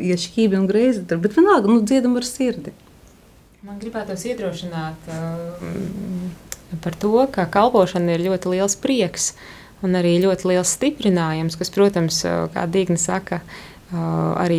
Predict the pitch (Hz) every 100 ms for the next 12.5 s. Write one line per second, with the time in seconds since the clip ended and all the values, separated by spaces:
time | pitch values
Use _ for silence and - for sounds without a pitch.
0 | 165 175 175 160 170 170 180 - 370 -
1 | - - - - 311 - 202 190 180 180
2 | 185 180 175 175 175 175 - - - -
3 | - - - _ _ 190 185 180 175 170
4 | 165 165 165 202 185 165 165 - 170 180
5 | 226 - - - - - - - - 190
6 | 180 175 240 - 190 156 160 156 156 151
7 | 151 156 185 165 165 175 254 277 190 156
8 | 156 165 160 - 180 185 185 160 151 151
9 | 156 - - - - 180 180 175 165 165
10 | - - - - 180 180 - 294 285 -
11 | - - 180 214 220 196 202 208 220 170
12 | 160 - - 165